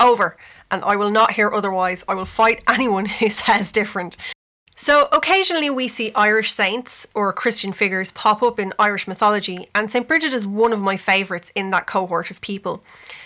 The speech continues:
Saint Brigid's story overlaps quite a bit with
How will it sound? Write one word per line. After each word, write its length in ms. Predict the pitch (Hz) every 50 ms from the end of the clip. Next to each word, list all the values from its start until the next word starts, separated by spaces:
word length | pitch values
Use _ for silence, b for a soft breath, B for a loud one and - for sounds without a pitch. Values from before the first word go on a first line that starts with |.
| B
Saint 200 | - - 269 254
Brigid's 300 | 262 339 339 349 302 -
story 380 | - - 262 254 247 247 233 - -
overlaps 520 | 214 220 214 220 196 202 196 190 - -
quite 400 | - - - 233 233 247 254 240
a 20 |
bit 340 | 240 - _ - 208 180 -
with 220 | - 196 190 -